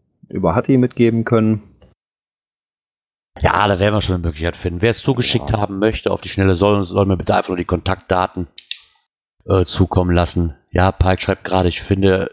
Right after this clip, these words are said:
Speaker 2: dass ich mal rumkommen kann. Ich hab's ja auch schon versprochen. Ja, brauchst nicht so vorwurfsvoll zu gucken. <laughs> Ich werd's auf jeden Fall tun.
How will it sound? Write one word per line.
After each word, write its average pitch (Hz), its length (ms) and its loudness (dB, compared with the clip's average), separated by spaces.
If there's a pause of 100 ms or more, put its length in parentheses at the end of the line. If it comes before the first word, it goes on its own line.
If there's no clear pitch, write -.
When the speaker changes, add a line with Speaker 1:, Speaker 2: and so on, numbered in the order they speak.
Speaker 2:
dass 87 140 -4
ich 87 120 -4
mal 92 80 2
rumkommen 113 520 0
kann. 110 280 -2
Ich 95 180 -2
hab's - 160 -4
ja 98 80 -2
auch 95 100 -2
schon 87 120 -6
versprochen. 117 640 -2
Ja, 98 380 2
brauchst 107 280 -4
nicht 110 80 -2
so 104 80 -2
vorwurfsvoll 117 560 0
zu - 180 -4
gucken. - 400 -4
<laughs> - 280 0
Ich 139 200 0
werd's - 240 2
auf 139 220 2
jeden 160 220 4
Fall - 260 0
tun. 147 580 2